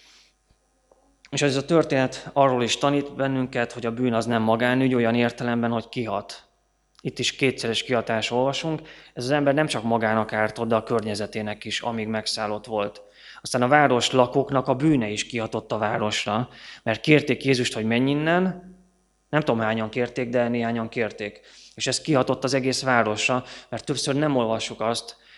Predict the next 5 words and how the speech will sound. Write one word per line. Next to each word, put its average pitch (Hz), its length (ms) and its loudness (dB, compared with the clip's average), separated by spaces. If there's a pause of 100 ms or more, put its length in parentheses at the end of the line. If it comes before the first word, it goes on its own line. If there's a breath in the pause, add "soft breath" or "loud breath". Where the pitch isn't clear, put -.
hogy 117 160 -6
Jézus 117 280 2
visszament 110 480 -2
volna 107 500 -2 (180 loud breath)
Gadarába. 104 920 -4